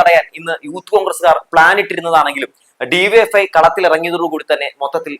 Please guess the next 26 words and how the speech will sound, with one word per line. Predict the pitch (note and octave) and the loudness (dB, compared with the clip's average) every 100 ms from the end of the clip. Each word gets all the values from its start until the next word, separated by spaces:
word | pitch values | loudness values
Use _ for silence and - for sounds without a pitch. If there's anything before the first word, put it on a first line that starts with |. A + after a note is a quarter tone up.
| C#3+ | -12
യൂത്ത് | D3+ F3 | -12 -10
കോൺഗ്രസ് | E3+ D#3+ D3+ C#3+ D3 - _ - - | -2 -2 -2 -6 -8 -8 _ -14 -8
പിൻവലിഞ്ഞ് | E3+ F#3 F3+ E3 D3+ - - | -6 0 0 0 -6 -12 0
മാളത്തിൽ | C#3 C#3+ D#3 D#3 D3 | 4 4 2 -4 -6
കയറി | C#3 C#3 | -6 -6
ഇരിക്കുകയാണ്. | C3 A#2+ C3+ A#2+ G#2+ C#3+ | -10 -12 -14 -8 -6 -4
അങ്ങനെ | F#3 G3 | -4 -4
ഇന്ന്, | G3 F#3+ - - C#3 | -2 -4 -4 -14 -4
ആ, | C#3+ | 0
മന്ത്രി | D#3+ F3+ G3 G3 - | 0 0 0 -2 2
അവിടെ | D#3 E3 | 2 2
ചെല്ലുകയും | D#3+ D3+ D3 C3 - | -2 -6 -4 -8 -2
ആ | D#3 | -2
കുടുംബത്തെ | F3+ F3 F3 F#3+ F3+ | -2 -4 -4 -4 0
കാണുകയും | C#3+ D3+ C3 A2+ _ _ - | 0 -2 -6 -10 _ _ 0
ആ | |
കുടുംബത്തിലുള്ള | F3 F#3 F#3+ G#3 G#3 F3+ | 0 0 -4 -2 4 6
ആളുകളുമായി, | F3 F#3 F#3 E3+ E3 _ - | 4 2 0 -2 -2 _ -6
ആ, | C3+ | -4
സംവദിക്കുകയും | C3+ D#3+ E3+ G3 F3+ F3+ D#3+ | -2 -2 0 -2 0 -6 -6
ഒക്കെ | D3+ | -8
ചെയ്യുന്ന | D#3+ D3 D3 C3 - | -6 -6 -8 -8 0
കാഴ്ച | C3 C3+ | 0 0
കാണാനിടയായി. | C#3 C3 B2+ C#3+ B2 A#2+ A2+ _ - - | -4 0 0 -2 -4 -4 -4 _ -20 -10
അതിനിടയിൽ | - C#3+ E3 E3 D#3 - | 0 0 2 0 0 -4
ആ | - | -4